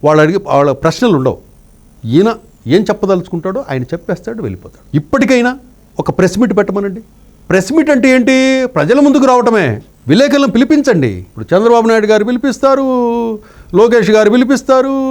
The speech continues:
పవన్ కళ్యాణ్ గారు పిలిపిస్తారు, కేఏ పాల్ పిలిపిస్తారు, ఆ, షర్మిల గారు పిలిపిస్తారు, ప్రెస్ మీట్లు పెడతారు,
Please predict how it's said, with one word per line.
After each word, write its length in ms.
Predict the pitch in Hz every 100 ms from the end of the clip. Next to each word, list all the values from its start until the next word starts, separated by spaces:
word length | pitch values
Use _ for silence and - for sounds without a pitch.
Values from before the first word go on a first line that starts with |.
| 254 240 233 214 208 196 185 175 - - -
పవన్ 240 | 214 233
కళ్యాణ్ 280 | 240 233 220
గారు 160 | 220 208
పిలిపిస్తారు, 800 | 240 269 - 254 247 262 262 247
కేఏ 320 | 220 226 233
పాల్ 240 | 233 247 220
పిలిపిస్తారు, 680 | 254 269 - 247 254 262 - - - _ - - - - 247
ఆ, 120 | 262 - -
షర్మిల 300 | 226 240 247
గారు 240 | 233 233 220
పిలిపిస్తారు, 680 | 240 247 254 254 247 262 - _ _ - _ -
ప్రెస్ 200 | 214 220
మీట్లు 200 | 214 226
పెడతారు, 460 | 240 240 240 269